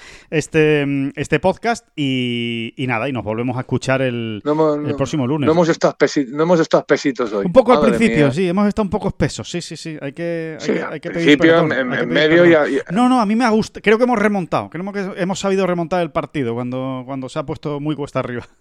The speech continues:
Speaker 1: <laughs> Pero, pero sí, sí, eh, eh, tiene, tienes toda la razón. No, no, no ha sido, no ha sido seguramente nuestro mejor podcast, pero bueno.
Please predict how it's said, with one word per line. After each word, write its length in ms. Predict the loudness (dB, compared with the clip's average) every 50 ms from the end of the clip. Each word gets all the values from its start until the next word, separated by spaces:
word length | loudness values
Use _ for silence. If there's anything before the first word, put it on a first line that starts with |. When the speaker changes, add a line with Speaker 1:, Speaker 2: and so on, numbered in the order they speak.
| _ _
Speaker 1:
<laughs> 880 | -12 -12 -12 -16 -18 _ -20 -20 -18 -16 -16 -16 -18 -16 -10 -10 -2 0
Pero, 580 | 0 2 2 2 2 2 2 2 0 -2 -2 -2
pero 140 | -2 -4 -2
sí, 140 | -2 -4 -4
sí, 100 | -2 -4 -4
eh, 400 | -4 -4 -4 -4 -4 -6 -8 -8
eh, 80 | -10 -8
tiene, 300 | -4 -2 -2 -2 -2 -4
tienes 280 | _ -2 -2 -2 -4
toda 220 | -4 -4 -2 -2 -2
la 60 | -2
razón. 100 | -4 -8 -10 -12
No, 240 | -8 -6 -6 -6 -4
no, 180 | -4 -4 -4 -4
no 180 | -4 -6 -6
ha 40 | -6
sido, 540 | -8 -8 -8 -6 -6 -6 -6 -6 -8 -10 -12 _ _ -20 -20 -20 _ -4
no 120 | -2 -2
ha 40 | 0
sido 200 | 0 0 -2 0
seguramente 600 | 0 0 2 2 2 4 2 2 0 0 -2 -4
nuestro 220 | -4 -4 -6 -6 -8
mejor 240 | -8 -8 -8 -10
podcast, 340 | -10 -14 -16 -16 -20 -20 -14 _
pero 140 | -8 -6 -6
bueno. 180 | -6 -6 -8